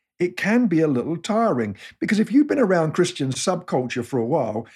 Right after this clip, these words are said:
you can start to feel worn out by the responses, especially if you're in a church where an R S V P is extended every Sunday.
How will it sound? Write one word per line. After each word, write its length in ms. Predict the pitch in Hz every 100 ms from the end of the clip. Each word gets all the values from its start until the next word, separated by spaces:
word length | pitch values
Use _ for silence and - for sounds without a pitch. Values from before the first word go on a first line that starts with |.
| - -
you 80 |
can 160 | 180 185
start 340 | 180 226 254
to 100 | 240
feel 260 | 220 - 143
worn 520 | 143 127 190 220 180
out 320 | 175 120 131
by 180 | - 151
the 120 | 151
responses, 880 | 160 175 175 - 233 202 - 127 101 - _ - -
especially 680 | 190 - 233 247 - 220 180
if 120 | -
you're 180 | 165 151
in 60 |
a 80 | 131
church 560 | 123 - 180 117 - -
where 220 | 143 139
an 120 | 143
R 260 | 180 196 156
S 160 | 156
V 260 | - 160 147
P 400 | 135 175 113 120 - -
is 160 | - 143
extended 760 | 151 - 190 185 131 113 117 -
every 540 | 170 190 165 117 143
Sunday. 520 | 165 214 214 196 117